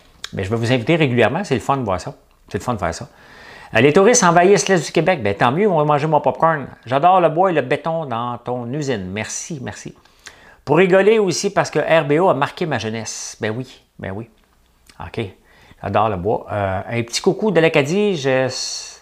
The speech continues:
j'écoute justement au passage le WhatsApp, le WhatsApp podcast. Il y a bien du monde qui, qui écoute ça. C'est deux heures de temps, mais on a une belle discussion, Géraldin puis moi, très sympathique.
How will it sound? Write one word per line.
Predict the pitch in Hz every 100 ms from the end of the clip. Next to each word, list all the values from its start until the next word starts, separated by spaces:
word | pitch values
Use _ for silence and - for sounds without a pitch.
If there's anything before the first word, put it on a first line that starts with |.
| _ _ _ _ _ _
j'écoute | 127 127 175 175 -
justement | 131 175 170 160 180 180 180 180 180 180 175 180 180 -
au | -
passage | - 123 - 156 117
le |
WhatsApp, | 127 170 - - - 98
le | 92
WhatsApp | 131 160 262 262
podcast. | 123 - 208 -
Il |
y | 95
a |
bien | 131 135
du | 131
monde | 262 339
qui, | - 120
qui | - 110
écoute | 117 -
ça. | 214 - - - - - - - _
C'est | -
deux | 147 196 202
heures | 202
de |
temps, | - 202 269
mais | 139 123 120
on | 120
a | 190
une | 285
belle | 233
discussion, | 170 - - 240 156
Géraldin | 127 120 139
puis | 139
moi, | 107 135 -
très | 190
sympathique. | 196 185 131 - 185